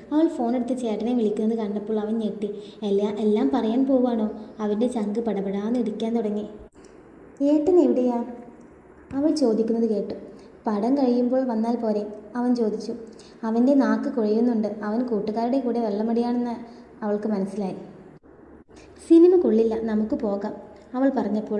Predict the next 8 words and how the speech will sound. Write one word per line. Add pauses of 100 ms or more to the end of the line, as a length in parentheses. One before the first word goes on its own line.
(120)
അവൻ
അത്ഭുതത്തോടെ
അവളെ
നോക്കി. (360)
ഇത്രയും
നേരം
പൊട്ടിച്ചിരിച്ചുകൊണ്ടിരുന്ന
ആളാണ്.